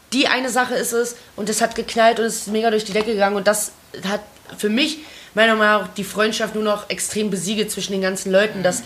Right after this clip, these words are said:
Speaker 1: ähm, sie halt auch immer wieder dran geblieben sind. Und
Speaker 2: Ja.
Speaker 1: viele geben ja auch viel zu schnell auf. Ob das jetzt in der Musik ist, was für viele, eigentlich sollte das Thema Musik ein, eines der bedeutsamsten Themen dieser Welt sein. Weil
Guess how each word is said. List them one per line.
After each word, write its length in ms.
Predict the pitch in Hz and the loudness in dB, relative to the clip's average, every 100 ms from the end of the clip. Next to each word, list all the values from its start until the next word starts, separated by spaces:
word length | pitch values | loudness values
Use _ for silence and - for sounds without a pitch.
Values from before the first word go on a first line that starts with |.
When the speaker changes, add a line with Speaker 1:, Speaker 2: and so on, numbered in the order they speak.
| - - - - - | -12 -18 -20 -8 2
Speaker 1:
ähm, 340 | 202 196 190 180 - - - | 2 2 -2 -10 -20 -20 -2
sie 60 | 208 | 2
halt 140 | 180 | 2
auch 100 | 185 | 2
immer 200 | 214 226 | 2 2
wieder 140 | 208 202 | 4 2
dran 220 | 180 226 | 2 0
geblieben 320 | 220 175 170 | -2 -2 -6
sind. 240 | 151 151 - - - | -6 -8 -12 -20 -10
Und 80 | - | -6
Speaker 2:
Ja. 20 | |
Speaker 1:
viele 240 | 175 240 226 | -2 2 2
geben 220 | 185 233 | 2 2
ja 120 | 233 | 4
auch 180 | 202 202 | 4 2
viel 180 | - 240 | -2 -6
zu 120 | - | -2
schnell 200 | - 196 | 0 2
auf. 260 | 170 220 - - - - - | 2 2 -2 -14 -20 -14 -8
Ob 120 | 180 | -2
das 180 | 196 202 | 0 0
jetzt 180 | 185 | -2
in 80 | - | -2
der 80 | 196 | 0
Musik 400 | 196 185 190 277 | 0 2 2 2
ist, 300 | 320 320 - - | 0 -4 -6 -4
was 240 | 202 202 - - | -4 -2 -6 -8
für 200 | - 220 | -6 -4
viele, 480 | - 226 233 220 165 185 190 190 - - | 0 2 4 4 2 -2 -2 -4 -6 -4
eigentlich 300 | 247 285 220 | -2 0 2
sollte 240 | 214 214 196 175 | 4 4 0 -4
das 160 | 180 | -6
Thema 200 | - 202 | -2 0
Musik 360 | 180 165 160 185 185 - - - - | 0 0 -2 -4 -6 -20 -20 -20 -6
ein, 240 | 175 185 - - - - | -4 -4 -6 -18 -20 -4
eines 260 | 175 190 185 | 0 0 0
der 100 | 196 | -2
bedeutsamsten 1080 | 180 - 202 202 - - 180 165 185 180 180 | 0 4 4 2 -4 0 2 2 -2 -6 -6
Themen 260 | - 180 180 | -4 -2 -2
dieser 260 | 156 165 | -4 -4
Welt 200 | 165 170 | -4 -4
sein. 240 | - 147 147 - - - - | -6 -8 -8 -18 -20 -20 0
Weil 440 | 165 170 170 160 | 4 4 4 0